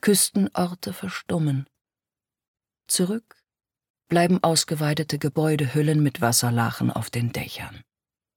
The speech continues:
Ein Uferstreifen, übersät mit toten Quallen, Plastikrohren, Vogelfedern und Walknochen.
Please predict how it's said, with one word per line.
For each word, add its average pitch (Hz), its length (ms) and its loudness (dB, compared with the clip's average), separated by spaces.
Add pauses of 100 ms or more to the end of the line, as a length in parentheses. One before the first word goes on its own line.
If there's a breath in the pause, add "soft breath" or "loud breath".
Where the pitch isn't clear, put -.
(440 loud breath)
Ein 202 140 4
Uferstreifen, 180 920 -6 (540)
übersät 147 680 4
mit 123 220 -2
toten - 420 -2
Quallen, 135 540 -2 (720)
Plastikrohren, 131 960 -2 (840)
Vogelfedern 165 920 -2 (600)
und 139 260 -2
Walknochen. - 720 -10